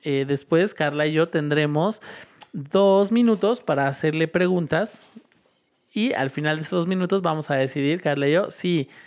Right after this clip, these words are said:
ese fragmento que nos compartió, esa afirmación que nos compartió de su vida es verdad o es una patraña. Entonces, Bárbara, ¿estás lista? ¿Tienes tu, tienes tu, tu, tu, tu, tu,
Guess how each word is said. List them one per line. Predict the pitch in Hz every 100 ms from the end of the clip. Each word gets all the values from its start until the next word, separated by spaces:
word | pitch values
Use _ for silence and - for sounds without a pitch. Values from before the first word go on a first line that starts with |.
| _ _
ese | - 143 156
fragmento | 135 135 127 135 131
que | -
nos | 113 117
compartió, | 117 113 113 - 127 123
esa | 131 139
afirmación | 127 135 135 123 147
que | 127
nos | 107 -
compartió | 110 110 135
de | 143
su | 170
vida | 160 156
es | 147 143 - - - - -
verdad | 139 131 131 170 233
o | 156 127
es | 131 -
una | 131 131 123 - _
patraña. | 101 90 - 90 - - - - - 190 -
Entonces, | 175 175 196 170 156 135
Bárbara, | 160 156 147 120
¿estás | 120 - 147 139 -
lista? | 147 131 233
¿Tienes | - 160 156 147
tu, | - 135 123 123
tienes | 151 151 147
tu, | - 123 117
tu, | - 113
tu, | 113 110 107
tu, | 107 113 107 104
tu, | 104